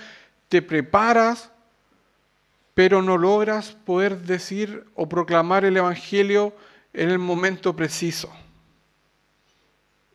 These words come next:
Y algo pasa en ti que titubeas y, y quedas parado y no sabes qué hacer. En este pasaje tenemos muy buenas noticias. Por eso quería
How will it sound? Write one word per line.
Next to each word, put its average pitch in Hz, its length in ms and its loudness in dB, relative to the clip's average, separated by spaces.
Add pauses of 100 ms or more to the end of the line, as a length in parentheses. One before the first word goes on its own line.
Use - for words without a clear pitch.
(140)
Y 156 160 -4
algo 185 340 4
pasa 180 240 -2
en 156 220 -4
ti 254 220 -4
que - 380 -8 (760)
titubeas 220 580 -4
y, 233 180 -14 (360)
y 214 180 -20
quedas - 380 -10
parado 220 360 0
y 220 60 -6
no 208 140 -8
sabes 175 260 -12
qué - 120 -20
hacer. - 200 -20 (2750)
En 190 140 2
este 226 300 8
pasaje 214 500 0
tenemos 202 400 0
muy 185 300 -4
buenas 156 300 -6
noticias. - 880 -16 (1160)
Por 160 120 6
eso 170 140 4
quería 175 640 6